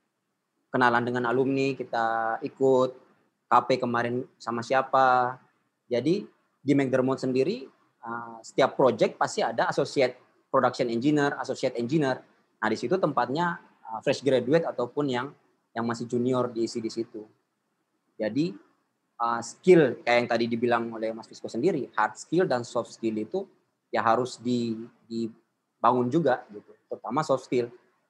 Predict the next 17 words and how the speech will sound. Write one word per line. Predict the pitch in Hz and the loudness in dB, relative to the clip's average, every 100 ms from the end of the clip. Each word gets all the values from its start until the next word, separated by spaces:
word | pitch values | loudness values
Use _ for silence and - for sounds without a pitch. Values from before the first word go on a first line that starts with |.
| _ | _
Jadi | - 123 165 _ _ _ _ _ _ _ - | -6 -4 -4 _ _ _ _ _ _ _ -2
saya | 123 147 | 2 4
join | 143 139 135 | 6 4 4
Toastmasters | 127 131 120 - 220 - - _ _ _ _ _ | 2 4 2 2 0 0 -16 _ _ _ _ _
ya | - | -4
karena | 117 117 165 | 0 2 2
saya | 170 175 | 4 4
melihat | 151 135 160 208 - - | 4 4 2 0 -8 0
saya | 147 | 0
masih | 156 147 - | 0 -4 -8
punya | 131 139 170 175 - _ _ _ | -4 0 0 -2 -12 _ _ _
kelemahan | 123 131 165 165 139 143 _ _ _ - | 0 4 6 6 2 -4 _ _ _ -8
dari | 110 113 | -6 -4
segi | 117 117 | -4 -6
komunikasi, | - 110 117 113 107 107 156 170 - _ _ _ - | -4 -2 -2 -2 -4 -4 -4 -4 -6 _ _ _ -12
presentation, | 107 110 107 131 131 143 135 139 147 _ _ _ _ _ _ - | -6 -4 0 0 2 2 2 -2 -8 _ _ _ _ _ _ -2
dan | 113 117 | 0 0